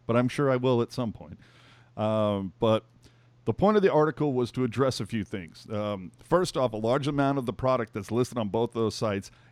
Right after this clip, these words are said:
is, in fact, fake. And we'll get into what that means here in a second. Because what I'm talking about is the jerseys that are actually legit, that if you strip them of their poor customization, okay,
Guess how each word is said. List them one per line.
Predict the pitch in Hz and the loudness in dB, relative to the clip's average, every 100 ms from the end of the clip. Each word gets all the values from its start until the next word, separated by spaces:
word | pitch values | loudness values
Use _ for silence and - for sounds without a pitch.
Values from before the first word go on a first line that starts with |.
| - | 6
is, | 147 139 | 6 6
in | 147 | 2
fact, | 135 143 123 113 - | 0 2 2 0 -10
fake. | - - - - - 117 92 - - - _ _ _ _ _ _ _ - | -14 -18 -18 -12 0 0 0 -12 -16 -16 _ _ _ _ _ _ _ -8
And | 113 104 101 | -6 -6 -8
we'll | 117 135 | -2 -2
get | 123 143 135 | 2 0 2
into | 127 - | 0 0
what | 113 113 101 | 0 0 0
that | 113 98 | -2 -2
means | 107 104 95 | -2 -4 -4
here | 107 | -4
in | 95 | -4
a | 82 | -6
second. | - 104 - - _ _ _ _ _ _ _ _ _ - | -4 -4 -6 -20 _ _ _ _ _ _ _ _ _ -12
Because | 104 120 113 | -4 -2 2
what | 139 | 2
I'm | 120 | 2
talking | 143 139 123 | 2 2 2
about | 113 104 | 0 0
is | 120 104 - | -2 -4 -6
the | 113 123 | -4 -2
jerseys | 101 135 202 160 180 147 127 | 0 0 2 0 -2 -4 0
that | 135 120 | -2 0
are | 117 123 | -2 -2
actually | 143 143 143 139 135 | -6 -4 -2 0 0
legit, | 120 120 120 104 104 101 107 185 240 107 127 - _ - | 0 0 0 0 -6 -10 -4 -2 -2 -2 -8 -16 _ -6
that | 117 | -6
if | 107 123 | -6 -6
you | |
strip | 113 - - - 127 226 113 | -6 -6 -10 0 4 4 2
them | 117 110 117 139 _ - | -2 -2 -2 -6 _ -4
of | 117 | 0
their | 110 | 0
poor | 95 - 147 139 | -2 0 0 2
customization, | 139 127 120 113 104 135 131 117 107 - _ _ _ _ 131 | 0 0 0 0 0 -2 -2 -2 -4 -6 _ _ _ _ 0
okay, | 131 127 | 2 2